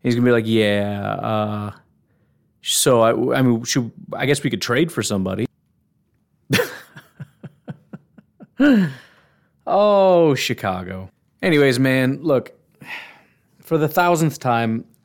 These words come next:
Chicago might win tonight. I don't know. Anything could happen, but this is such a ridiculous joke of a franchise. It's just horrible.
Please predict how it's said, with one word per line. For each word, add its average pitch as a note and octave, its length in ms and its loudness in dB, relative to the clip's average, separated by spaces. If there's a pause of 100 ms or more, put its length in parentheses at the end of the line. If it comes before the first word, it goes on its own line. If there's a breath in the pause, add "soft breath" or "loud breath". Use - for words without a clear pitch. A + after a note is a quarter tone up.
(140)
Chicago E3+ 500 0
might C3+ 200 2
win A2 260 -2
tonight. G2 320 -10
I C#3 120 -4
don't B2 140 0
know. G2 200 -10 (320)
Anything F3 340 2
could A#2+ 80 -2
happen, G#2 400 -4
but - 220 -2
this G3 180 2
is C3 160 -2
such - 440 -2
a C3 120 -4
ridiculous A#2 640 -4
joke A2 320 -2
of G#2+ 80 -6
a G#2+ 80 -10
franchise. G#2+ 640 -8
It's C#3 240 -10
just - 240 -6
horrible. D3 560 -4